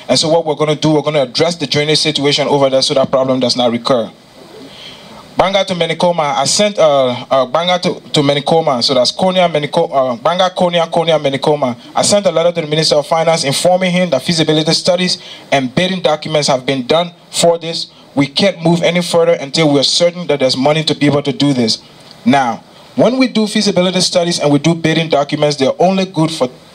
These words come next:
two rainy seasons. At the end of the second rainy season, there's substantive changes, material changes to the quality of the road, so that if you're giving people the same document you got two rainy seasons before, the profile of the road has changed.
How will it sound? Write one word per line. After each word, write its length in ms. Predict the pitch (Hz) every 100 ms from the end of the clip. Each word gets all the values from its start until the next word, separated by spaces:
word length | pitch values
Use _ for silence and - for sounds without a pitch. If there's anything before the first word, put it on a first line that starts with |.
| - - -
two 120 | - 190
rainy 280 | 160 156
seasons. 520 | 156 165 143 110 - - - - - - -
At 60 | -
the 120 | -
end 160 | 208
of 120 | 220 175
the 40 |
second 380 | 160 202 202 175
rainy 200 | 170 170
season, 420 | 170 160 156 156 - - - -
there's 220 | - 135
substantive 640 | - - 202 - 196 196 190
changes, 460 | - 190 180 151 262
material 540 | 131 - 233 226 214
changes 440 | 190 175 160 156 147
to 60 | 143
the 60 |
quality 380 | - 151 170 170
of 120 | 151
the 80 | 143
road, 260 | 127 135 127
so 120 | 160
that 160 | 147 127
if 120 | 135
you're 120 | 131
giving 360 | - 170 190 196
people 300 | 185 - 165
the 80 |
same 240 | - 196 190
document 480 | 151 156 170 160 151
you 80 |
got 340 | 123 143 143 147 - - - -
two 180 | - 208
rainy 220 | 170 165
seasons 360 | 160 160 151 151
before, 420 | 143 - 147 143 - -
the 80 | -
profile 420 | 165 165 160 147
of 80 | 139
the 80 | 127
road 240 | 127 135
has 240 | 135 127 -
changed. 460 | 139 123 113 -